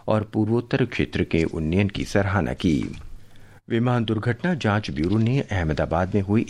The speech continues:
एयर इंडिया विमान दुर्घटना के संबंध में पन्द्रह पन्नों की प्रारंभिक जांच रिपोर्ट जारी कर दी है।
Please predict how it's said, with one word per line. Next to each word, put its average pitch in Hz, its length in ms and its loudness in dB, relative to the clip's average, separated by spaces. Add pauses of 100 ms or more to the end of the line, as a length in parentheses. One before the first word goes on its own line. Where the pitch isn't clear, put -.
एयर 78 180 2
इंडिया 80 300 2
विमान 76 300 2
दुर्घटना 76 480 0
के 98 120 0
संबंध 82 480 0
में 82 260 2 (360)
पन्द्रह 117 320 0
पन्नों 76 360 0
की 110 140 0
प्रारंभिक 76 560 0
जांच - 300 -2
रिपोर्ट - 400 -2
जारी 87 260 2
कर - 260 -2
दी - 140 2
है। 76 180 2